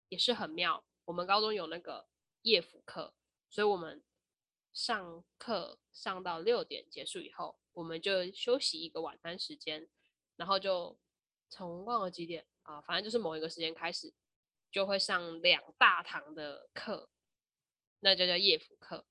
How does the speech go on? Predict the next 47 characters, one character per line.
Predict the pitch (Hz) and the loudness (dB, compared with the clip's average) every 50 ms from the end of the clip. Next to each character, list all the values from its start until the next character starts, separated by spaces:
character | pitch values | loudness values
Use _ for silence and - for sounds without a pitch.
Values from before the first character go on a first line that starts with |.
| _ _ - | _ _ -12
上 | - 208 185 | -8 -2 2
到 | 185 170 165 | 2 2 4
八 | - 175 180 | 4 4 2
点 | 180 170 - | 2 0 -6
四 | - - - 143 | -10 -12 -14 -12
十， | - - - - _ _ _ _ _ _ _ _ _ _ _ | -12 -14 -14 -16 _ _ _ _ _ _ _ _ _ _ _
然 | - 190 | -4 -2
后 | 185 | 0
你 | 180 170 | 0 -2
就 | 175 | -2
可 | 165 180 | -4 -6
以 | 151 | -8
回 | 139 143 143 139 | -8 -8 -12 -8
家， | 147 143 143 143 147 | -6 -6 -6 -6 -6
或 | - 196 196 | -6 -8 -6
是 | 185 190 190 175 170 - - _ _ | -4 -2 -2 -2 -2 -4 -8 _ _
你 | - 160 | -8 0
高 | - 170 170 180 | 2 4 4 4
三 | 185 180 170 | 2 -2 -4
的 | 170 | -4
话， | 170 180 160 | -4 -4 -4
你 | - - | -4 -4
就 | 165 160 | -4 -4
要 | 160 156 | -4 -4
读 | - 156 143 147 | -6 -8 -16 -16
书 | 147 - 160 156 156 | -16 -14 -12 -12 -12
读 | 151 - 143 | -12 -14 -12
到 | 147 156 156 151 143 139 147 - _ _ _ _ _ _ _ _ _ _ _ | -10 -6 -6 -6 -6 -8 -10 -16 _ _ _ _ _ _ _ _ _ _ _
更 | - 185 175 | -6 -6 -4
晚 | 156 - - - | -6 -8 -12 -14
的 | - - | -14 -14
时 | - - - - | -14 -14 -14 -14
候， | - - - - _ _ _ _ _ _ _ _ _ _ _ _ _ _ _ _ _ _ _ - | -16 -16 -16 -16 _ _ _ _ _ _ _ _ _ _ _ _ _ _ _ _ _ _ _ -2
所 | - 196 | 2 4
以 | 190 180 | 4 4
就 | - 185 | 2 -2
是 | 190 196 185 175 165 - _ _ _ _ | -4 -4 -4 -4 -4 -8 _ _ _ _
一 | - 254 | -6 -6
整 | - - 156 - - | -6 -6 -10 -12 -12
天 | 185 170 160 156 160 156 156 170 _ _ | -10 -10 -10 -10 -10 -12 -14 -16 _ _
十 | - - - 190 | 2 2 2 4
二 | - 233 262 214 | 4 6 4 4
个 | - 165 165 | 4 2 -4
小 | - - - - | -6 -6 -8 -8
时 | - - - - 135 135 - _ | -10 -10 -10 -10 -12 -18 -18 _
以 | - 175 | 0 4
上 | - - 247 233 185 147 | 6 8 8 8 6 4